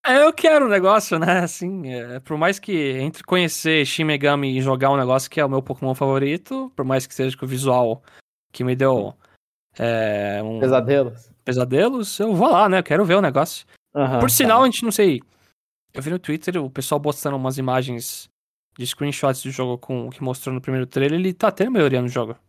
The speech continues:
Speaker 2: Ué, mas mostrou nova screenshot?
Speaker 1: Acho que eu vi imagens, tipo, do, da eShop japonesa, alguma coisa assim, eu não sei.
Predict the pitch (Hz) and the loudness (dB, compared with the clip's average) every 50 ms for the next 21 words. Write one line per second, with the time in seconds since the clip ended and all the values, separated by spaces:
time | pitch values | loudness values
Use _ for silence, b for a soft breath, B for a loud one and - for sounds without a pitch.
0 | _ _ - 202 208 170 165 156 156 156 147 - - 185 202 175 147 175 185 151 | _ _ 0 2 2 4 2 2 2 2 0 0 2 0 2 4 2 2 2 0
1 | 135 - - 127 120 - 208 277 277 - - - - _ _ _ _ _ _ _ | -2 -4 -6 -6 -2 0 0 -2 -2 -6 -16 -20 -20 _ _ _ _ _ _ _
2 | _ - 160 175 170 - - - 214 214 214 208 202 180 147 143 165 185 208 190 | _ -2 0 0 0 -2 -4 -4 -2 2 4 4 4 4 2 0 0 2 2 2
3 | 170 165 185 190 170 151 131 123 131 - - - 131 127 - 117 117 110 107 104 | 4 4 2 2 2 0 -4 -6 -8 -12 -10 -10 -8 -6 -6 -6 -6 -6 -6 -8
4 | 101 98 92 - - _ _ _ - - 131 123 - - 139 131 143 135 - - | -8 -10 -12 -16 -20 _ _ _ -8 -6 -6 -4 -2 -4 -4 -2 -4 -4 -4 -4
5 | 110 107 131 180 196 180 135 127 120 - - 135 131 127 - - 139 131 120 117 | -6 -6 -4 -2 -2 -2 -4 -6 -6 -6 -6 -6 -6 -6 -6 -6 -6 -6 -6 -6
6 | 160 175 - - - 120 110 - | -8 -8 -6 -6 -4 -4 -6 -6